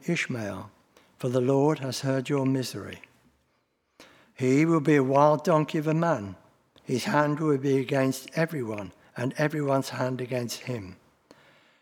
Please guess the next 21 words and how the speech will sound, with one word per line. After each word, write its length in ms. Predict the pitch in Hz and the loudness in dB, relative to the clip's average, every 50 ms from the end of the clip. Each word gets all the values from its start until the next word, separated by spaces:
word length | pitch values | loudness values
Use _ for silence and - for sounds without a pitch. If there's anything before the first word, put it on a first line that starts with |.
| _ - | _ -6
And 100 | 139 131 | -4 -2
he 140 | 120 143 143 | 0 2 2
will 120 | 135 135 135 | 2 2 2
live 280 | 135 147 147 147 151 | 4 4 4 4 2
in 140 | 170 147 127 | 2 0 2
hostility 680 | 127 143 143 - - - 185 165 151 131 - - 113 104 | 0 0 -2 -4 -2 -2 -2 0 0 -2 -4 -6 -8 -8
towards 480 | - - 127 120 120 120 113 110 - | -6 -8 -6 -4 -4 -4 -4 -4 -6
all 300 | - - 143 135 117 104 | -6 -4 -4 -4 -4 -4
his 200 | 98 117 113 104 | -6 -8 -8 -10
brothers." 640 | 104 - 123 117 110 95 98 92 95 - - - - _ _ - _ _ _ _ _ _ _ _ _ _ _ _ _ _ _ _ _ _ _ _ _ _ - - _ _ _ _ _ _ _ _ _ _ _ _ _ _ _ _ - | -10 -8 -8 -8 -8 -10 -12 -16 -16 -18 -18 -20 -20 _ _ -20 _ _ _ _ _ _ _ _ _ _ _ _ _ _ _ _ _ _ _ _ _ _ -18 -18 _ _ _ _ _ _ _ _ _ _ _ _ _ _ _ _ -8
She 180 | - - 190 170 | -2 -2 0 4
gave 280 | - 180 180 175 175 | 6 6 6 6 6
this 220 | 208 208 196 - - | 4 2 2 2 0
name 240 | 151 131 117 110 107 | 0 2 2 0 -2
to 120 | - - | -4 -6
the 100 | 117 117 | -4 -2
Lord 280 | 120 120 120 113 104 - | 0 0 0 0 -2 -4
who 100 | 110 107 | -4 -6
spoke 380 | - - - 123 104 98 - | -6 -6 -6 -6 -8 -8 -10
to 120 | - - 95 | -12 -14 -12
her, 160 | 92 107 95 | -12 -14 -14